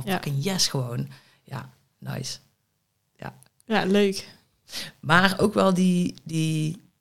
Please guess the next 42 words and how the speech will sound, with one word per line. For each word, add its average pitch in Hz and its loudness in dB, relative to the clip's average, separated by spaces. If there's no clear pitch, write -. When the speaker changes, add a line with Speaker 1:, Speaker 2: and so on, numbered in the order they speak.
Speaker 2:
reis 151 2
daarin, 165 4
om 156 -2
het 151 -2
maar 135 -2
even 135 -2
proefkonijnen 139 2
te 135 -12
noemen, 185 2
ehm, 151 2
ben 180 2
ik 208 2
dus 170 2
gaan 139 -2
testen. 185 0
Oké, 151 -2
hoe 175 4
kan 202 2
het 175 0
dus 160 0
dat 143 -4
jij 156 0
het, - -10
eh, 147 -12
dagmenu 165 2
wat 143 -4
ik 139 -6
voor 143 -8
je 139 -4
maak 147 -6
gewoon 160 -10
opvolgt 131 -4
en 226 4
het 180 8
Speaker 1:
Mhm. 127 4
Speaker 2:
lukt 160 0
en 139 -2
de 131 -2
stop - 0
en 151 2
de 143 -2
ander 208 2